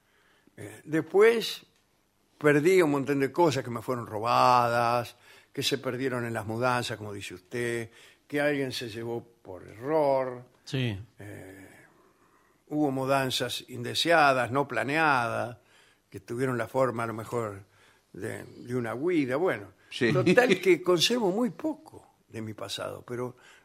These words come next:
Speaker 1: realmente muy poco. Y no porque yo sea, eh, proclive a liberarme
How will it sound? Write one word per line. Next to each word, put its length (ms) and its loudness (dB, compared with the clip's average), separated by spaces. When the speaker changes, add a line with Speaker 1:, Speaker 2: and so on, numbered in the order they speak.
Speaker 1:
realmente 420 2
muy 140 -2
poco. 260 -4
Y 60 2
no 100 0
porque 200 -4
yo 120 0
sea, 400 0
eh, 300 -14
proclive 880 2
a 120 -6
liberarme 1000 2